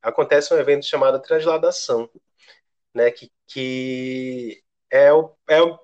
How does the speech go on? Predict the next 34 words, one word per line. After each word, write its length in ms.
praticamente 500
a 40
mesma 260
procissão, 640
só 200
que 180
em 160
sentido 480
inverso. 640
Procissão, 500
é, 460
da, 300
da 180
Santa 340
Peregrina, 600
né? 140
E 80
aí 120
também 220
acontece 360
uma 160
festa. 640
Por 160
onde 220
passa 460
essa 200
procissão 720
cristã, 680
acontece 440
uma 140
festa, 460
um 100
evento 340
chamado 380